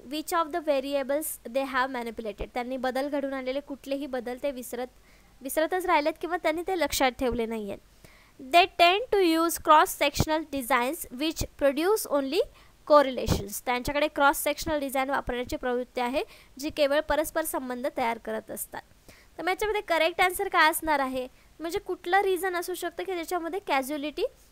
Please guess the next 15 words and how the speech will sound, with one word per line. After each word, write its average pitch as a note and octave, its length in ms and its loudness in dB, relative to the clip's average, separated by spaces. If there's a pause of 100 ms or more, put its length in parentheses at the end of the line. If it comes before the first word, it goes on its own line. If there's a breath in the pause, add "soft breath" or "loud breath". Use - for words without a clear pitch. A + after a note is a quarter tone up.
(140)
निर्माण D#4+ 480 -2
होत D#4 240 -8
असते - 340 -8 (400 soft breath)
क्वचितच F4 600 -2
पण, G3+ 200 -8 (920)
म्हणजेच C4+ 380 -4
कधीकधी. A#3+ 560 -4 (440 soft breath)
त्याचं G4 340 2
reason E4 480 -2
जे E4 140 0
आहे B3+ 340 2
ते D#4+ 180 0
आहे D#4+ 260 2
की G4 220 0 (580 soft breath)
they G4 260 2